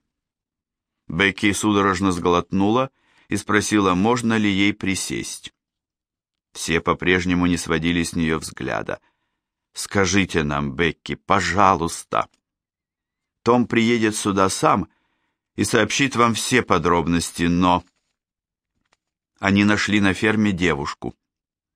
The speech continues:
Миреллу Тинески. Лора опустила голову и сделала глубокий вдох. Уилл нашёл руку Имаджин и сжал её, как будто это было самым естественным делом на свете.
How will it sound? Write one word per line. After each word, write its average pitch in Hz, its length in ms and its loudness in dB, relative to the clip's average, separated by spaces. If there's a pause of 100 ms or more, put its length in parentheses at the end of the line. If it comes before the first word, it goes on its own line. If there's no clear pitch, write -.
(140)
Миреллу 104 580 2
Тинески. 92 680 -4 (1400)
Лора 82 300 2
опустила 78 580 -2
голову 92 460 -2
и 76 60 -2
сделала 82 500 -2
глубокий 76 540 -6
вдох. - 640 -10 (920)
Уилл 95 480 0
нашёл 95 460 0
руку 92 280 -2
Имаджин 95 560 0
и 90 40 2
сжал 76 420 -2
её, 76 240 -2 (300)
как 80 160 -2
будто 87 260 -2
это 82 220 0
было 82 240 0
самым 85 340 0
естественным 82 800 -2
делом 80 360 0
на 87 100 -2
свете. - 480 -8